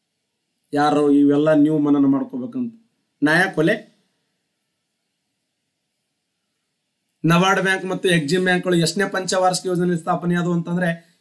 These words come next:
ಇವು ಆರನೇ ಪಂಚವಾರ್ಷಿಕ ಯೋಜನೆಯಲ್ಲಿ ಸ್ಥಾಪನೆಯಾಗಿದ್ದಾವೆ. ಇವೆಲ್ಲ ಪ್ರಶ್ನೆಗಳನ್ನು ಕೇಳ್ತಾನೆ.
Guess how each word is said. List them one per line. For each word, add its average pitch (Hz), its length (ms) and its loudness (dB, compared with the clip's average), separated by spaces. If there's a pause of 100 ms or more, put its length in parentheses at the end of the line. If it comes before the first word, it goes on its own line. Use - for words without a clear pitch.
ಇವು 160 100 2
ಆರನೇ 160 280 2
ಪಂಚವಾರ್ಷಿಕ 180 600 -2
ಯೋಜನೆಯಲ್ಲಿ 175 380 0
ಸ್ಥಾಪನೆಯಾಗಿದ್ದಾವೆ. 143 1120 -4
ಇವೆಲ್ಲ 196 320 4
ಪ್ರಶ್ನೆಗಳನ್ನು 202 600 -2
ಕೇಳ್ತಾನೆ. 147 320 -8